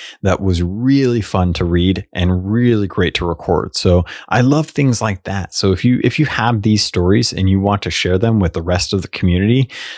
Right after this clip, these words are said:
let me know. Send them in. You can always send me any of these things, uh, however you want. Doesn't matter. You can be through Twitter D Ms. So if you want to hit me up on Twitter at C A P T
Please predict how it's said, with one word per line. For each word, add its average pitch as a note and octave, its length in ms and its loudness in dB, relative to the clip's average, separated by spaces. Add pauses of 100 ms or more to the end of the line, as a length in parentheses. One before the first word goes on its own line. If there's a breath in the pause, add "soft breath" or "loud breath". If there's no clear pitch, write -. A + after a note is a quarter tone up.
(140 loud breath)
let C3 240 0
me D#3+ 120 4
know. D3+ 360 0
Send B2 320 0
them C3 140 0
in. F#2 200 0
You F2+ 140 -4
can G2+ 180 -2
always A#2 440 2 (220 loud breath)
send A#2 320 0
me A#2 240 2
any A#2+ 260 0
of F#2+ 100 -2
these F2+ 280 -2
things, E2+ 400 -2
uh, E2+ 200 -2
however A#2 340 2
you G2 80 2
want. E2 180 -6
Doesn't G#2+ 200 0
matter. E2 240 -2
You G#2+ 160 2
can A#2+ 100 4
be A2 140 2
through F#2 240 2 (420 loud breath)
Twitter B2+ 300 2
D F#2 220 0
Ms. - 340 -6
So F#2 180 2
if F2 80 2
you G2+ 80 2
want A#2 180 0
to G#2+ 40 2
hit A#2+ 100 0
me A#2+ 100 0
up A2 120 0
on A2 120 -2
Twitter A#2+ 360 0
at G#2+ 240 -2
C G#2+ 260 2
A G2+ 40 2
P G#2 220 -2
T G2+ 320 0